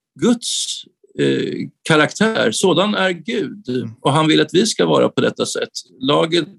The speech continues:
Speaker 1: är liksom ett utflöde av Guds moraliska väsen. Eh, och, eh, eh, men eftersom vi är syndare så blir mötet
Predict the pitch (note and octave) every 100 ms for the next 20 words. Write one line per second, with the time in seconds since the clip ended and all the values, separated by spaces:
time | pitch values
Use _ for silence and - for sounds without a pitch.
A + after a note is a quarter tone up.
0 | - D3 C#3+ - D3 - D#3+ - - D#3+
1 | D3+ D3 C3 C3+ - - C#3+ C3 C3 C3
2 | - C#3 C3 - _ _ _ _ _ -
3 | G3 F#3+ - A#2+ A2 _ _ _ _ D3
4 | C#3+ - _ - D3+ - _ _ D3+ D3
5 | D3 C#3+ - - C#3 C#3 - D3+ D#3 D#3
6 | D#3 D#3 F3+ E3+ D#3 C4 A#3+ G3 C#3 C3+
7 | C3 - - - G#3+ F#3+ C#3 C#3 - G#3
8 | A2 A2 _ _ _ _ _ _ _ _
9 | _ _ _ _ _ - - F3 D#3 D#3
10 | D3 D3+ C3+ A#2 C#3